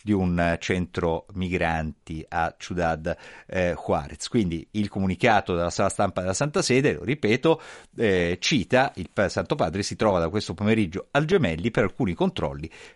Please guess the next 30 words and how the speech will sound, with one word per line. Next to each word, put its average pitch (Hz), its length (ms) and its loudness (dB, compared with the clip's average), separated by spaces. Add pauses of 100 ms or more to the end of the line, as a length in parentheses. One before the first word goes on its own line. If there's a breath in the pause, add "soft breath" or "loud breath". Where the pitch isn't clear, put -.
precedentemente 107 1120 0 (120)
programmati". 107 960 0
E 170 160 2
questa 110 420 0 (280 loud breath)
era 131 380 4
la 127 160 4
notizia 113 640 0
di 117 120 2
apertura 120 440 4
della 104 180 6
nostra 123 420 2 (280 loud breath)
edizione. 170 680 2
Noi 123 200 4
adesso 107 640 0
proseguiamo 95 680 2
come 113 240 2
da 196 120 4
programma. 175 520 6
Abbiamo 101 240 4
in 107 60 2
collegamento 113 720 2 (280 loud breath)
Riccardo 143 580 4
Nuri. 214 320 4
Ben 117 220 2
trovato, 120 420 4
grazie 120 440 4
per 104 140 2
essere 95 240 0
con 98 140 2
noi. 190 400 4